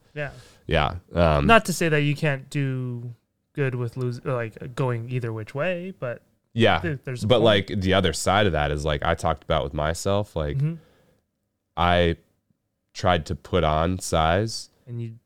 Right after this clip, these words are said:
Speaker 2: got to two twenty, and I did not feel good there. Just didn't feel good.
Speaker 1: You looked yoked?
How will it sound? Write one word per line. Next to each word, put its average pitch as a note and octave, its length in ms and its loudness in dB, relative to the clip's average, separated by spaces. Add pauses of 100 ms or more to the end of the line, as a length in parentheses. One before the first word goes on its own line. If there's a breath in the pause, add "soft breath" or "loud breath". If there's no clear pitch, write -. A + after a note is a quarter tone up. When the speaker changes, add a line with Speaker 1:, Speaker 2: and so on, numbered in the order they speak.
(200)
Speaker 2:
got F2 260 4
to F#2 80 -2
two F2+ 240 -2
twenty, E2 520 -2 (580)
and C#2+ 160 -4
I C#2 80 -6
did D2+ 220 -4
not D#2+ 240 0
feel E2+ 200 0
good F2 220 0
there. F2 260 -8 (880)
Just - 180 -18
didn't D#2 220 -2
feel D#2 220 -2
good. D#2 300 0
Speaker 1:
You C3+ 80 -6
looked C3 200 -4
yoked? E3 560 -2